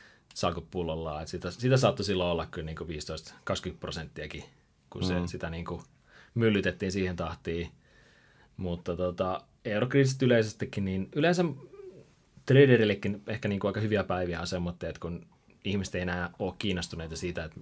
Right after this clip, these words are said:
Speaker 1: mikä se osakkeen hinta on, ne valuu vaan ulos siitä.
Speaker 2: Mm.
Speaker 1: Et, et ne niinku saattaa niinku minuutin sisällä niinku heilua monta prosenttia, ja sinne kun vaan laittaa niinku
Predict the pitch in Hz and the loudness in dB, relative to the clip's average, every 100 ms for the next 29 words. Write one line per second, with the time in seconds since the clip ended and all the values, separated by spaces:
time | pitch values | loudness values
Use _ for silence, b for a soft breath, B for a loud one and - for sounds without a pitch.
0 | - - 85 90 87 - 76 95 85 78 | -16 -10 -6 -6 -6 -8 -6 -4 -4 -6
1 | 76 78 78 78 87 82 82 80 - _ | -8 -10 -10 -8 -8 -6 -8 -10 -16 _
2 | _ - 95 71 - - 73 - B B | _ -6 -4 -4 -6 -8 -12 -14 B B
3 | - 92 85 82 - - 87 80 - _ | -4 -2 -2 -4 -8 -10 -10 -10 -14 _
4 | _ _ - 87 90 87 90 - 90 101 | _ _ -12 -8 -6 -4 -2 -2 0 0
5 | 98 98 95 98 - 113 110 98 98 90 | 0 0 -2 -4 -4 -2 0 0 -2 -2
6 | 90 85 85 95 90 - 90 87 90 - | -2 -2 -4 -6 -8 -4 -4 -4 -6 -10
7 | 147 110 90 87 92 90 85 - 78 78 | -10 -6 -6 -4 -4 -4 -8 -8 -8 -8
8 | 78 - _ - 90 87 95 90 92 90 | -12 -16 _ -12 -8 -8 -4 0 0 0
9 | - 82 80 80 82 | -2 -6 -6 -8 -8